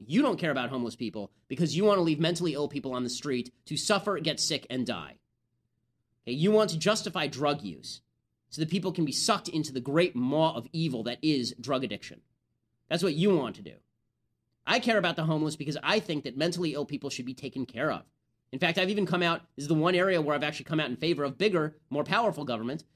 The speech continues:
I've come out in favor of more local funding for mental institutions, for example. But I don't think homeless people have the right to sleep on the street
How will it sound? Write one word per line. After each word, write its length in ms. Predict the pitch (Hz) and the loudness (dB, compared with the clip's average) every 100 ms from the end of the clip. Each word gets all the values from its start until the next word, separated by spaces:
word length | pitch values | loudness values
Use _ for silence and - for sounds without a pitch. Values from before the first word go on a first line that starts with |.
| _ | _
I've 100 | 165 | -2
come 140 | 196 | 2
out 100 | 196 | 0
in 60 | 165 | 0
favor 240 | 190 180 | 0 0
of 80 | 170 | 2
more 200 | 170 202 | 4 4
local 320 | 196 202 208 | 2 0 0
funding 600 | 190 - 254 156 104 156 - _ _ _ | -4 0 0 0 -2 -6 -8 _ _ _
for 140 | 175 | 2
mental 320 | 185 202 208 | 4 2 0
institutions, 720 | 185 180 185 214 175 - - - _ _ _ - | 0 -2 -2 -2 -4 -6 -14 -20 _ _ _ -6
for 100 | 143 | -6
example. 460 | 135 123 107 64 _ _ _ _ _ _ _ _ | -2 -4 -6 -14 _ _ _ _ _ _ _ _
But 80 | - | -2
I 60 | 160 | 2
don't 120 | 185 | 4
think 140 | 185 | 4
homeless 320 | 151 208 190 - | 2 4 2 2
people 180 | 160 | -2
have 120 | 147 131 | -2 -2
the 80 | |
right 180 | 127 170 | 0 0
to 80 | 151 | -2
sleep 300 | - 165 156 | -2 0 0
on 100 | 143 | 0
the 80 | 127 | -2
street 380 | - 127 117 | -4 -4 -6